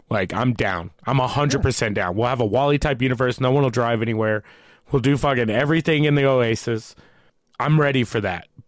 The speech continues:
But I don't need the tasting until you can, like, like, replicate taste, like, legitimately replicate taste.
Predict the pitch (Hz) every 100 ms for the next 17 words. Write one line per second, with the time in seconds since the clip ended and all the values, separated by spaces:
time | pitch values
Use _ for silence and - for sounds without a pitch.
0 | _ 147 135 - 139 170 180 151 151 131
1 | 131 117 127 - - 90 - 120 - 151
2 | 156 180 165 175 147 127 110 - - _
3 | _ _ _ - 110 - - - - 113
4 | 117 113 107 - 95 82 - 85 - -
5 | 98 90 127 127 120 131 117 107 104 101
6 | 98 90 - - 87 - - - - -